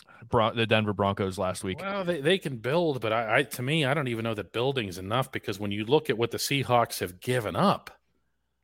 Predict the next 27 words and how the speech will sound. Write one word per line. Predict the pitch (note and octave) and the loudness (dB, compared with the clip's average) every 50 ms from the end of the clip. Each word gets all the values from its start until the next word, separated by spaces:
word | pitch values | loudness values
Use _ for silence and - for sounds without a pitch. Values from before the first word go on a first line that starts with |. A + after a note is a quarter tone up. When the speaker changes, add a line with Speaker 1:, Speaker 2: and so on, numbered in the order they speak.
| _ _ _ | _ _ _
Speaker 2:
defensively, | - G#2+ G2 - - D3 G3+ A#3+ - - D#3+ A#2 - F2 D#2+ C#2 C2 - _ _ _ _ - | -8 -8 -6 0 2 4 4 4 2 0 -2 -2 -2 -6 -8 -10 -12 -16 _ _ _ _ -2
and | A#2 C#3+ | 0 0
we're, | G#3+ - - | 0 6 6
everyone's | E3+ A3+ A#3 F3 C3+ G#2+ - | 6 6 6 4 2 2 2
talking | - D#3 F#3 - C#3+ | 2 2 2 2 0
about | A#2 G#2 G2 F#2 F2+ - _ _ _ _ _ - - - - _ _ _ _ _ G2+ | 0 2 2 0 0 -4 _ _ _ _ _ -20 -20 -20 -20 _ _ _ _ _ -6
the, | G2+ G#2+ G2 F2+ E2+ | -4 -4 -2 -4 -4
the, | F#2 G2 E2+ E2 - - | -8 -10 -12 -12 -12 -10
you | - G2+ | -8 -6
know, | F#2 E2+ | -6 -2
Russell | F2 G#2 A#2 - - F#2+ D#2+ | 0 2 2 2 0 -4 -2
Wilson | E2+ A2 B2+ C3+ - - - G#2+ | 2 4 4 4 4 2 -2 -2
and | G2+ G2 F#2+ | -2 -2 -4
the, | F2+ F2 F2 F2 F2 F2 - - - | -4 -6 -6 -8 -8 -10 -12 -14 -10
and, | F#2 F2+ E2+ F2+ F2 - | -10 -8 -8 -8 -10 -6
and | F2+ F#2 F2+ F#2+ | -6 -4 -2 0
everybody | F#2+ F#2+ G#2+ G#2+ G2 G2+ F#2+ F#2+ | 0 0 0 2 2 2 2 2
that's | F2 F2 - - | 0 -2 -2 0
missing | G#2+ A#2 - - B2 G#2+ | 0 0 2 2 -2 -2
from | - G#2 F#2+ | -2 -6 -8
their | F2 D#2+ D#2+ | -8 -6 -2
offense, | F#2 B2 E3+ F3 - - F#2 D#2+ - - | 2 4 4 4 4 0 -6 -6 -6 -8
but | - - - - _ _ - - - - - - - _ _ _ _ _ _ _ | -10 -12 -14 -14 _ _ -20 -20 -20 -20 -20 -20 -20 _ _ _ _ _ _ _
realistically, | - F#3 G#3 F3 B2+ E3 G3+ - - A2 - - F2 E2+ | 2 2 4 4 6 4 4 4 4 0 0 -2 -4 -4
man, | D#2 E2 F2 F#2 F#2 F#2 F2+ - - _ | -2 0 0 2 2 0 -2 -4 -2 _
that | C#3 E3 F#3 - - | 8 8 8 8 8
defense, | F3 F#3+ E3 - - G#2+ F2+ E2 - - - | 6 6 6 6 4 2 2 0 -2 -6 -6